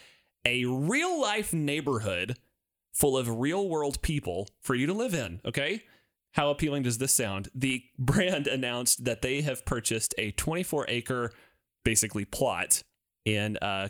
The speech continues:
Coachella Valley in Florida. They're calling this, let me see if I can find,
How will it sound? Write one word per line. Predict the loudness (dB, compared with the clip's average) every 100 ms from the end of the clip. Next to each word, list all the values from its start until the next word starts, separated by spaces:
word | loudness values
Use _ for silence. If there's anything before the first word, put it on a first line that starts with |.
| -4
Coachella | -2 0 0 -2
Valley | -2 -2 -2
in | -4
Florida. | -2 -2 0 -2 -6 -10 -20 _ _ 0
They're | 0
calling | 0 0 0 0 0
this, | 0 2 4 4 2 _ _ -2
let | 0
me | 2
see | 2
if | 2
I | -2
can | -2
find, | -2 -2 -2 -4